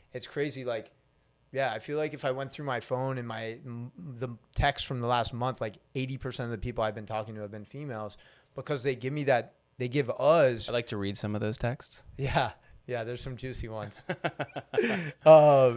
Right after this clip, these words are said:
Speaker 1: no, anyways, but, uh, <laughs> but, uh, but yeah, they can teach us so much. I think, I think we're constantly evolving. I know that I'm excited to continue connecting with you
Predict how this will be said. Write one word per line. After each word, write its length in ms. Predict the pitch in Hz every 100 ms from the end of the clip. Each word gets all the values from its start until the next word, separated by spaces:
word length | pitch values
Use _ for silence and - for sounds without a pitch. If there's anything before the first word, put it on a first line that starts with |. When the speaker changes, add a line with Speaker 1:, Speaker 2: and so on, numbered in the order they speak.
| - -
Speaker 1:
no, 180 | 160
anyways, 520 | 143 151 151 123 117 104
but, 260 | 135 131
uh, 220 | 123 131 - - - - -
<laughs> 480 | _ - 208 - -
but, 220 | 156 147
uh, 380 | 139 131 123 113 143
but 160 | 120 147
yeah, 220 | 151 196
they 120 | 139
can 140 | 139 131
teach 220 | 170 165
us 100 | 175
so 140 | - 131
much. 300 | 123 120 113
I 60 |
think, 260 | 113 127 - - - _ -
I 60 | 120
think 220 | 160 139
we're 140 | 139
constantly 460 | 131 131 120 135 123
evolving. 640 | 107 104 107 107 110 107 _ _ _ -
I 140 | 127
know 200 | 143 139
that 420 | 135 127 120 - _
I'm 180 | 135 131
excited 500 | 131 - 120 120 120
to 100 | 127
continue 720 | 117 120 - 123 120 117 110 -
connecting 440 | - 113 113 120
with 120 | 113 104
you 300 | 110 117